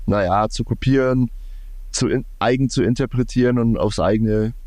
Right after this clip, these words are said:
aerodynamische Konzept irgendwie zu münzen, ganz klar. Die Hinterradaufhängung, die du angesprochen hast, ist natürlich ein Element, das, äh, wichtig ist für den Alpine. Da,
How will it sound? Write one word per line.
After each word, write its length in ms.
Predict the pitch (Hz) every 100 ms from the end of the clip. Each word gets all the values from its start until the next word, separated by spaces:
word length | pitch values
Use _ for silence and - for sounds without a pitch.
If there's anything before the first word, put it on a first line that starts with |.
| -
aerodynamische 600 | 107 117 107 104 117 117
Konzept 400 | - 107 127 -
irgendwie 200 | 110 110
zu 160 | - 107
münzen, 440 | 131 160 156 151
ganz 240 | 143 117 -
klar. 260 | 117 123 - - - - - - -
Die 280 | 120 123 127
Hinterradaufhängung, 920 | 190 220 190 185 170 - 175 165 156
die 80 |
du 100 | 151
angesprochen 580 | 139 143 143 - 135 135
hast, 240 | 131 - 107
ist 120 | 113
natürlich 320 | 123 123 123
ein 80 | 123
Element, 640 | 117 117 113 117 120 -
das, 260 | 110 - -
äh, 200 | 85 98
wichtig 300 | 147 - 147
ist 140 | 135
für 100 | -
den 100 | 127
Alpine. 440 | 104 107 123 123 123 - - - - - - - - - -
Da, 720 | 107 110 110 110 110 107